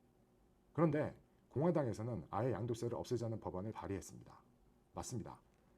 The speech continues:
한도 없이 전면 면제. 세금 때문에 집을 못 팔던 분들에게는 진짜 게임 체인저가 될 수 있는 거죠.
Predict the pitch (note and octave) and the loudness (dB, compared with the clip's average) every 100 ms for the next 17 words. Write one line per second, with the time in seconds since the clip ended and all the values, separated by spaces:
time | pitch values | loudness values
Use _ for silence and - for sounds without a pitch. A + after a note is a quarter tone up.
0 | - - G3+ G3 G#2+ F2+ C3+ F#2 - G2+ | -18 0 4 6 4 2 -2 -2 -2 0
1 | A2+ F2+ A#1+ - - - - - - _ | 0 0 -6 -16 -20 -20 -20 -20 -20 _
2 | - - G3+ G#3+ F#3 D#3+ D3+ C#3 C3+ - | -20 0 2 4 4 4 4 2 0 -4
3 | - B2+ C3 F#2+ - A#2+ B2 F#2+ F2+ E2 | -4 0 2 2 0 0 0 -2 -2 -4
4 | E2+ D3 F#2 - - - - C3+ C#3 D#3+ | -4 -4 -4 -8 -18 -20 -4 -2 2 2
5 | F3+ G3+ F#3 D#3 A#2 - - - D#2+ A1+ | 4 2 0 0 -2 -4 -8 -8 -12 -12
6 | - | -16